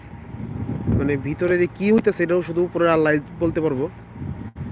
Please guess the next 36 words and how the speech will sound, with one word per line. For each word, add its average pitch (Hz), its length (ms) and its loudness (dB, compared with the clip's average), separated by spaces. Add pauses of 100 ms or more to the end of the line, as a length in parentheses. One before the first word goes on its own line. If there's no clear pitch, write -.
(800)
বাহির - 340 4
থেকে 175 260 4 (100)
ঠিক 170 180 -4
এরকম 160 340 2
দেখা 151 240 4
যা-, 165 260 2
যাইতেছে, 156 440 0 (1080)
ঠিক 175 180 0
আছে? 165 300 2 (680)
তো 160 80 2
আপনারা 175 280 2
কে 202 220 4
কোথায় 202 260 0
থেকে 190 200 2
দেখতেছেন 185 360 0
আমার 180 200 0
এই 180 60 2
ভিডিওটা, 175 340 4
অবশ্যই 170 300 2
কমেন্টস 175 360 0
করে 170 200 -2
জানাবেন। 165 520 0 (420)
আমি 160 200 2
এখন 170 220 2
আছি 170 160 2
কুয়েতে, 170 420 4 (1000)
ঠিক 170 160 0
আছে? 202 260 4 (500)
আর 147 80 -2
সবাই 170 300 2
কেমন 180 260 4
আছেন 180 280 2
আমাকে 170 220 0
জানাবেন 165 360 2
সবাই। 170 280 2
আহ, 147 1160 0